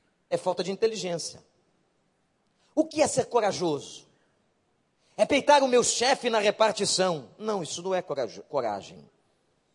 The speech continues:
Isto não é demonstração de inteligência. Quero mostrar a vocês alguns movimentos que esses jovens tiveram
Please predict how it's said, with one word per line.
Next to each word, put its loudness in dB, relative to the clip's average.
Isto -2
não 4
é 4
demonstração 4
de -2
inteligência. -4
Quero 4
mostrar 4
a 8
vocês 0
alguns 0
movimentos -2
que 2
esses 0
jovens 2
tiveram 2